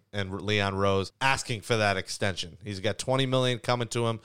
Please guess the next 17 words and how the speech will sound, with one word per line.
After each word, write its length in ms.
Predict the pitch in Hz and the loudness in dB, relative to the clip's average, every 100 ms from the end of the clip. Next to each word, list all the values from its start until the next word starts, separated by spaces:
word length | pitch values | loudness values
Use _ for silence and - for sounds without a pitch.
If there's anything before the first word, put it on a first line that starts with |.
| _ | _
but 140 | 107 | 0
he 120 | 131 | 4
wants 300 | 165 165 139 | 6 6 6
more. 360 | 131 151 98 76 - | 6 6 6 2 -2
You 120 | 127 | 4
know, 140 | 117 | 6
he's 240 | 110 170 147 | 6 6 4
gonna 180 | 165 | 4
be 140 | 143 135 | 6 8
asking 420 | 135 143 123 110 | 6 4 0 -4
for, 120 | 120 | 2
what, 200 | 113 98 | 4 4
thirty 440 | - 127 123 123 113 | 4 6 6 6 2
to 100 | 104 | 2
thirty-five 720 | - 120 120 104 113 107 101 | 4 4 2 4 4 4 4
million 340 | 110 110 104 | 0 0 -2
plus 540 | - - 117 101 - | -4 2 4 4 0